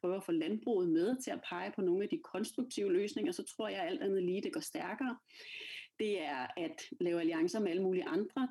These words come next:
Det er at sørge for, at, øh,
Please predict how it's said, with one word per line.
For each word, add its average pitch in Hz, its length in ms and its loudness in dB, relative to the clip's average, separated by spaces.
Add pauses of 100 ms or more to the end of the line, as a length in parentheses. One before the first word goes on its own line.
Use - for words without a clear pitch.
Det 185 160 2
er 185 220 -2 (100)
at 156 200 -6 (800)
sørge 196 380 -2
for, 196 80 0
at, 202 400 -2
øh, 160 140 4